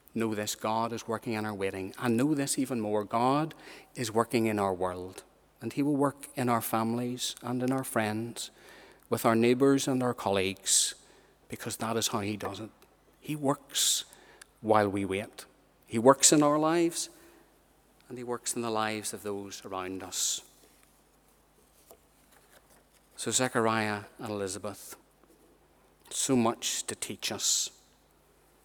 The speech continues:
to keep doing the right thing, to keep praying,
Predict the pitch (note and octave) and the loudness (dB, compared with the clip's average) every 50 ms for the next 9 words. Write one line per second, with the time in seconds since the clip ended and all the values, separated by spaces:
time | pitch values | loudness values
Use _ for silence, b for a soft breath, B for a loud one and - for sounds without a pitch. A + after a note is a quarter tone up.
0 | _ _ - _ _ - - - - A2+ - - A#2+ A#2+ B2 B2 C3 A#2+ A2 A2 | _ _ -20 _ _ -18 -16 -10 -10 -10 -4 0 4 6 6 6 6 4 2 0
1 | A2 G#2+ - - - A2+ A#2 A#2 A#2 B2 C3+ - - _ _ _ _ _ _ _ | 0 0 -4 -4 -2 0 0 0 0 -2 -4 -8 -14 _ _ _ _ _ _ _
2 | _ _ _ _ _ _ _ _ _ _ _ _ _ _ _ _ - - - - | _ _ _ _ _ _ _ _ _ _ _ _ _ _ _ _ -20 -16 -8 -4
3 | B2+ B2 - - - A#2+ G#2+ G2+ G2+ G2+ G2 G2 G2+ G2+ | -6 -6 -4 -4 0 0 2 2 2 0 -2 -2 -4 -6